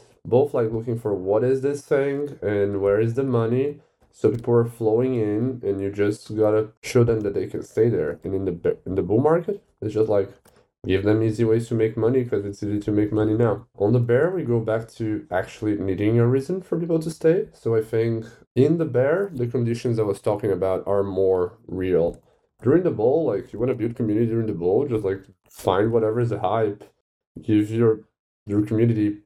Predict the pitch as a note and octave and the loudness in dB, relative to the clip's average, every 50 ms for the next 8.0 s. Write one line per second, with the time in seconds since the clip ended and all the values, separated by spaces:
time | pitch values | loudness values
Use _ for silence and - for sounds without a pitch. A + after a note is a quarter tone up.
0 | - - - - G2 G2+ G2+ G#2+ G#2+ - - - - - - - _ - G#2+ - | -10 -4 0 2 4 4 4 2 0 -8 -18 -20 -20 -20 -20 -6 _ 0 0 2
1 | - G#2+ G#2 G#2 - G2 G2+ G#2 G#2 G#2+ - - G2 G#2+ A2 A2 G#2+ G2+ G2+ G2+ | 0 -2 -4 -4 -4 -4 -2 0 0 -2 -2 0 0 2 2 2 0 -2 -2 -4
2 | - G2 F#2+ F#2 F#2 F2+ F#2 F#2 G2 G#2 A2 A#2 A#2 A#2+ A#2 A#2+ - - C#3+ A#2 | -2 -2 -2 -2 0 0 2 2 4 4 4 2 2 0 -2 -2 -2 -2 0 0
3 | - - - _ _ _ _ _ _ _ _ _ _ - F#2 F2 F2 E2 - - | 0 -4 -6 _ _ _ _ _ _ _ _ _ _ -2 0 0 0 -2 -6 -12
4 | - - _ - G2+ G2 - - A#2 A2 A2+ A#2 A2+ - - - _ _ _ - | -20 -20 _ -2 0 0 0 2 2 2 2 2 -2 -6 -8 -14 _ _ _ 2
5 | A#2+ A#2 A#2 A2+ A2 G#2+ G#2 G#2 - - G#2 G#2+ G#2+ - - A2 G#2+ G2+ - _ | 2 4 4 2 0 0 -2 -2 -2 -4 -4 -6 -6 -6 -4 -4 -4 -4 -6 _
6 | - - A2 A2 A2 A2 - F#2 F2+ - - - G#2 G#2 G#2 G#2+ G#2+ A2+ A2 G#2+ | -2 0 2 2 2 2 0 -2 -4 -4 -4 -6 -6 -2 0 0 0 0 0 0
7 | A2+ G#2+ G2+ G2+ G2 F#2+ F#2 F#2 F#2 G2+ G2+ E2 E2 D#2+ - - - - - _ | 0 0 0 0 0 -2 -2 0 0 0 0 0 -4 -8 -12 -18 -20 -20 -20 _